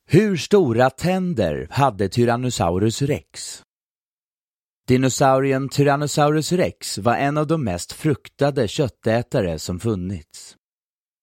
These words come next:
Den levde för mer än sextiofem miljoner år sedan i de tropiska områden som senare skulle bli Nordamerika.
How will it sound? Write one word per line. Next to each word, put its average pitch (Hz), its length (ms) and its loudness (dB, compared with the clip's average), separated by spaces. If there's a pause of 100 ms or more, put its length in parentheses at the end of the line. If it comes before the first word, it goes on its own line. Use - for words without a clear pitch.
(120)
Den 107 120 2
levde 110 340 2
för 143 140 0
mer 107 220 2
än 110 120 -2
sextiofem 165 760 -2
miljoner 101 520 0
år 135 180 0
sedan 71 440 -10
i 101 120 -2
de 98 160 -2
tropiska 131 600 0
områden 98 680 0 (200)
som 117 200 -2
senare 95 420 -2
skulle 120 260 0
bli 80 260 -6
Nordamerika. 92 1000 -4